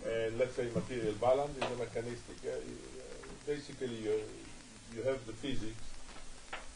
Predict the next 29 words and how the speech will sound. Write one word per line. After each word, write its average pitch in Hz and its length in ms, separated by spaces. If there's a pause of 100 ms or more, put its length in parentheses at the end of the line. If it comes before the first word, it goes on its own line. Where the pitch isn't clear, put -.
and, 127 280 (100)
uh, 127 180
then 196 280
you 160 80
have, 160 260 (120)
uh, 143 100 (260)
when 127 160
I 143 100
talk 135 260
to 135 80
Bjarne 127 260 (180)
Foss, 139 200
he 131 60
said, 127 160 (380)
"I 233 40
don't 220 220
need 190 140
the 151 100
model. 160 360 (100)
I, 139 400 (520)
I, 120 120 (120)
I 123 80
start 160 360 (140)
to, 135 60
to 113 480 (100)
run 151 420 (300)
something, 139 500
and 117 200
gradually 131 560